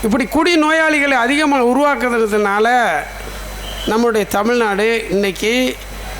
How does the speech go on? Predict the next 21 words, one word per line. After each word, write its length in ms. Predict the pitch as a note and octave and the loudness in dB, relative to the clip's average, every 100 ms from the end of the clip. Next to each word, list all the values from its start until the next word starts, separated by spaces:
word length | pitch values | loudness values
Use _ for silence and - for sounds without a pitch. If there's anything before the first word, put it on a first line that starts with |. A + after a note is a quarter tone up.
| - - - - - - - - - - | -10 -10 -10 -10 -10 -10 -10 -10 -8 -4
இளைஞர் 540 | G3 B3 C#4+ C#4+ A#3 | 0 0 0 0 0
பட்டாளம் 600 | G#3 G3+ G#3+ G#3 A3+ G#3+ | -2 -2 0 2 2 0
வேலை 400 | F#3+ B3 D4 C#4+ - | 2 2 2 0 0
செய்யறதுக்கே 840 | A#3 A3 G#3 F#3+ E3+ G3 G3+ F3+ D#3+ - - - - - - - | 0 2 0 -2 -2 0 2 0 -2 -6 -12 -12 -12 -12 -8 -2
ஆர்வப்படலை. 640 | F3+ A3 G#3 F3+ E3 C#3+ - - - - - | 0 2 0 0 -2 -2 -4 -12 -14 -12 -8
ஏன்னா 260 | D#3+ G#3+ A#3+ | -4 -2 0
இலவசமா 540 | A3+ A3 A3+ G3+ G3 | 0 0 0 0 0
ச-, 120 | F#3 E3+ - - - | -2 -4 -6 -8 -4
அரிசி 260 | G3 G3 F#3 | -2 0 0
கொடுக்குறாங்க, 600 | E3+ E3 D#3+ D#3 F3 G3 E3 - - - - - - | 0 0 0 -2 0 -2 -4 -10 -14 -12 -12 -12 -6
அப்புறம் 760 | G3 G#3+ B3 B3+ A#3+ A3+ G#3 G3+ - | -4 -2 0 2 0 0 -2 -4 -6
சரக்கு 360 | - A#3 G#3+ F#3+ | -4 -2 -2 0
வாங்கி 200 | F#3 E3+ | -2 0
சாப்பிட்டு 380 | E3+ D#3 G3+ F#3+ | -2 -2 -2 -2
வீட்டுல 140 | E3+ | -2
இருக்கணும். 380 | E3+ D3+ C#3+ C#3+ - - - | -2 0 -2 -4 -8 -12 -4
இதே 260 | G3+ B3 A#3+ | 0 0 0
மாதிரியான 520 | G3+ F#3 F#3+ F3+ F3+ | -2 0 -2 0 -2
ஒரு 120 | F3 | 0
சூழ்நிலையை 520 | G3+ G3 F#3 F3 F3+ | 0 0 0 0 0
உருவாக்கிட்டாங்க. 680 | E3+ E3+ F3 D#3 D#3 D3+ | 0 0 0 0 -2 0